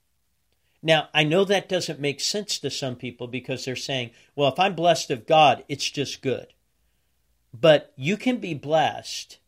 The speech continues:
and it can cause you problems. And that's what's happening to Simon. He's being blessed into a problem. Can you imagine as a fisherman, what is your nightmare scenario? To have torn nets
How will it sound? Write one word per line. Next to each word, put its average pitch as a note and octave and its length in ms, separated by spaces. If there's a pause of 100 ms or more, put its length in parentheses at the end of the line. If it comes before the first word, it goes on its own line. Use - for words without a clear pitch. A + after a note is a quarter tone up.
(280)
and C#3 160
it D3 160
can C#3 180
cause C3 380
you B2 100
problems. - 800 (960)
And D3+ 140
that's G#3+ 300
what's F#3 240
happening C3+ 640 (920)
to D#3 100
Simon. D3 560 (400)
He's G#3 280
being E3 300
blessed D3 760 (180)
into C#3+ 340
a B2 60
problem. B2+ 480 (340)
Can C#3+ 240
you F#3+ 160
imagine D#3 560
as C3+ 140
a B2+ 60
fisherman, D#3+ 560
what F#3 160
is E3+ 180
your F3+ 100
nightmare D3 560
scenario? C3 640 (400)
To C#3+ 120
have B2+ 340
torn F3+ 460
nets B2 460